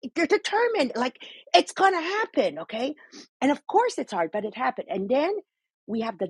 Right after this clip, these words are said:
discipline to make this marriage work every day. What does that mean? 'Cause a lot of times, maybe I feel like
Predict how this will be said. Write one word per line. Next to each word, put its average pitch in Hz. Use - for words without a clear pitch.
discipline 269
to 190
make 208
this 208
marriage 156
work 123
every 143
day. 240
What 226
does 311
that -
mean? 254
'Cause 208
a 269
lot 415
of -
times, 175
maybe 175
I 156
feel 196
like 156